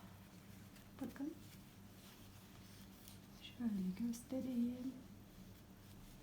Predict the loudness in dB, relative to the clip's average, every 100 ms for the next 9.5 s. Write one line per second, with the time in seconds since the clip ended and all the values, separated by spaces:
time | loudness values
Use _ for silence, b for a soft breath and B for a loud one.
0 | -10 -10 -10 -10 -10 0 2 6 10 10
1 | 10 6 6 10 12 12 12 12 10 6
2 | 6 10 10 10 6 4 2 4 4 4
3 | -6 -6 -10 B B B B B B B
4 | 10 12 12 12 10 12 10 12 10 12
5 | 12 12 12 12 6 0 0 -8 -12 -10
6 | -10 2 2 2 -6 2 12 12 12 8
7 | 2 6 8 6 4 -4 B B B B
8 | -2 8 12 12 12 10 10 10 12 12
9 | 12 12 12 12 12